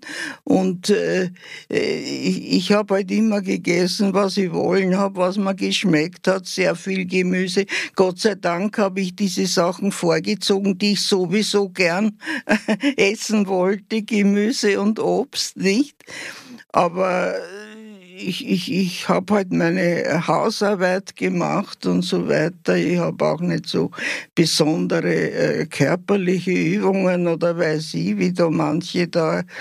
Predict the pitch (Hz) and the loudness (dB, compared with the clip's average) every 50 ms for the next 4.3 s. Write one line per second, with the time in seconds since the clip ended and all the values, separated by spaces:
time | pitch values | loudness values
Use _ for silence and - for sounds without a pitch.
0 | - - - - - 185 175 180 - - 202 190 175 202 180 170 165 180 180 196 | -14 -12 -8 0 2 2 2 2 0 0 2 2 4 4 2 2 2 0 0 2
1 | 214 220 214 - 180 165 147 131 123 135 165 185 202 190 185 294 320 285 - - | 0 0 0 0 0 2 2 0 -2 -4 -4 -2 -2 -2 0 0 -2 -2 0 2
2 | - 190 190 165 165 160 151 143 151 170 175 160 147 156 160 - 160 - - 165 | 2 2 2 0 -2 -2 -2 -2 -2 -2 -2 -2 -2 -2 -2 -4 -6 -8 -10 -2
3 | 156 151 185 190 - - - - - - - 165 156 160 165 - - _ - - | 0 0 0 0 -2 -2 0 0 0 0 0 -2 -4 -6 -8 -10 -14 _ -2 -2
4 | - - 165 - 196 208 | -2 -2 -2 -6 -6 -8